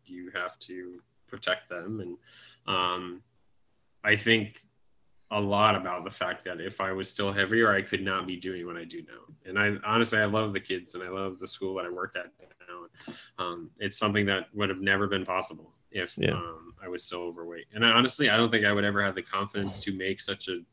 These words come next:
Speaker 1: jump, um, to, to move a, two hours away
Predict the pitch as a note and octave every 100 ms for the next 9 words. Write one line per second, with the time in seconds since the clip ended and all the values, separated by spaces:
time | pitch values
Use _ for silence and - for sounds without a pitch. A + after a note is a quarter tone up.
0 | _ - G2+ G#2+ A2+ - - E2+ E2+ D#2+
1 | - - - - - - _ _ - -
2 | G2 F#2 F2+ D#2 _ _ _ _ _ _
3 | _ _ - G2 F#2 G2+ G#2 G#2 G2 F2+
4 | - _ - A2 G2 G2 G2 F#2+ F#2 F#2+
5 | F#2+ F#2+ F#2 F#2